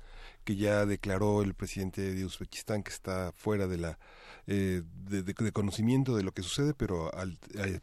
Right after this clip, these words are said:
participar en las investigaciones. Es, eh, un atentado que refieren que tiene que ver con el Estado Islámico. Es, eh, un atentado que dejó cinco argentinos, una mujer belga y otros dos, eh,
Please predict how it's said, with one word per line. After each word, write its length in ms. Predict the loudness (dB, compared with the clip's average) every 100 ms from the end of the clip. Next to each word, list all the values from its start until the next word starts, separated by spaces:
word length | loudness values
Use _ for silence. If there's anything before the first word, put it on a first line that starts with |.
| -2
participar 400 | -2 -2 0 2
en 80 |
las 140 | 2 2
investigaciones. 840 | 0 0 -2 0 4 6 6 2 -8 -12 -12 -14 0
Es, 300 | 2 2 2
eh, 200 | 4 4
un 600 | 0 0 2 4 4 2
atentado 460 | 2 -2 0 0 0
que 340 | -2 -2 -2
refieren 640 | -2 -2 0 0 2 0 -4 -10 -10
que 80 | -6
tiene 200 | 0 0
que 120 | 0
ver 100 | -2
con 140 | -2 -2
el 80 | -2
Estado 260 | -2 -2
Islámico. 640 | -2 0 0 0 -2 -10 -12 -10 -10 -10 -14
Es, 640 | -4 0 2 2 -2 -6 -2
eh, 160 | -2
un 240 | -4 -4 -4
atentado 400 | -2 -2 -2 0
que 100 | -2
dejó 220 | -2 -2
cinco 240 | -2 -2
argentinos, 720 | -2 -2 -2 2 2 2 0 -6
una 320 | -4 -2 0 0
mujer 320 | -2 -2 0
belga 380 | 2 2 2 2
y 240 | 2 0
otros 500 | -4 -2 -2 -2 -4 -8 -10 -10 -8 -4
dos, 320 | 0 0
eh, 80 | 0